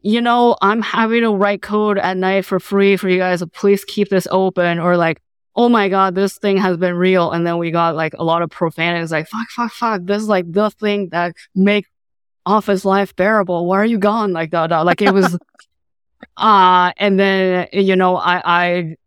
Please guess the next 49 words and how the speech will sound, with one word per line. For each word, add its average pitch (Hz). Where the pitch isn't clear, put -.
so, 220
like, 214
I 220
wasn't 381
really 381
crying 294
during 294
the 254
day. 240
Like, -
everything 254
was, 226
like, 202
shut 214
down. 196
Like, 190
uh, 185
"Hey, 196
like, 175
let's 180
make 180
sure 180
everything 170
is, 160
like, 147
done 160
right, 170
wrap 156
things 156
up." 233
But, 175
uh, 151
that 190
was, 185
like, 165
seeing 226
all 196
these 190
emails. 180
<laughs> 185
I 190
think 180
I 156
just 180
found 165
our 156
upstairs 156
conference 156
room. 160